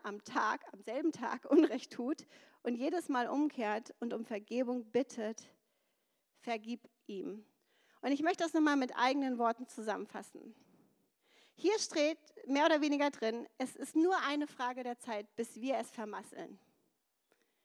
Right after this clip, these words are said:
Wir alle machen Fehler. Wir alle verletzen Menschen. Oft leider die Menschen, die uns am nächsten stehen. Das gehört zu unserem Menschsein dazu. Das steht hier nicht drin,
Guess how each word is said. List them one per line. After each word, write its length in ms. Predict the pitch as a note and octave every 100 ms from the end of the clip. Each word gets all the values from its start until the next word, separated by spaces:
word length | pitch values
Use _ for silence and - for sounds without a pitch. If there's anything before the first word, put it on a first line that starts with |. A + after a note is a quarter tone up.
| _ _ _ -
Wir 140 | D4+
alle 500 | D4+ G4 G4 G4+ G#4 - -
machen 340 | C#4 C#4 C#4+ C#4
Fehler. 400 | C4+ A3 - - G#3+ _ _ _ _ _
Wir 120 | C#4 A3+
alle 400 | E4+ F#4+ F#4+ F#4+
verletzen 520 | D#4 C4+ C4 - C4
Menschen. 520 | G3+ G#3+ - - G#3 _ _ _ _ _ _
Oft 260 | E4 F4 D#4
leider 540 | D4 C#4+ C#4 C4 C#4 -
die 60 | C4+
Menschen, 360 | A#3+ B3 B3+
die 120 | A#3+
uns 100 | A3
am 140 | A#3 G#3+
nächsten 340 | G3+ G3+ G3+
stehen. 420 | - - - - _ _ _ _ _ _ _ _ _ _
Das 200 | D4+ D4+
gehört 320 | F4+ F4 E4+
zu 80 | E4+
unserem 340 | D#4 D4+ D4
Menschsein 560 | C#4 C4 C4+ B3 B3+ C4
dazu. 300 | B3 - A3+
Das 100 | G#3+
steht 200 | - E4+
hier 100 | D#4+
nicht 280 | D#4+ E4+ -
drin, 320 | D#4+ D#4